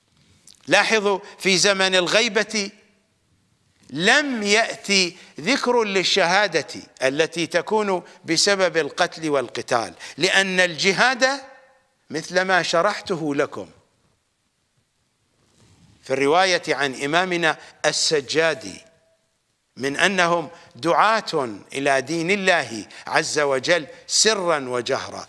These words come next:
هذا هو الجهاد المهدوي في زمان الغيبة الشريفة. إلا إذا اضطر الإنسان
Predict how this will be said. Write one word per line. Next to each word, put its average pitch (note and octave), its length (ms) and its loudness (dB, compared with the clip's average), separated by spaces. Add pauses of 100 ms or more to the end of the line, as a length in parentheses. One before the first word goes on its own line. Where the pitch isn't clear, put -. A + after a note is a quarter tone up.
(180)
هذا G#3+ 320 2
هو D#3+ 340 0 (260)
الجهاد D3+ 560 0
المهدوي C#3 960 -2 (220)
في D3 180 -6
زمان C#3 440 0
الغيبة B2 540 -4
الشريفة. F2 560 -10 (1700)
إلا C4 320 4
إذا F3 420 0
اضطر F3 460 0
الإنسان C3 680 -2